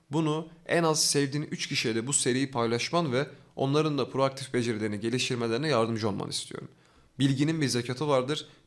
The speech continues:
bilgiyi paylaşmamız gerekir. Eğer paylaşılmazsa bu senin üzerine bir yüktür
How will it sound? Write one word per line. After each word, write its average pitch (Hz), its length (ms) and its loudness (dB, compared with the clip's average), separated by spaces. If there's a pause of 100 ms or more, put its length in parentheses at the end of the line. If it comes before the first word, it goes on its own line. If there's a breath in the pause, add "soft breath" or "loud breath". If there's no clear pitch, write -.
bilgiyi 120 300 -2
paylaşmamız 110 560 0
gerekir. 98 460 -6 (280 soft breath)
Eğer 117 260 2
paylaşılmazsa 123 640 2
bu 120 80 -2
senin 120 220 -2
üzerine 117 380 -4
bir 110 60 -6
yüktür 135 500 -8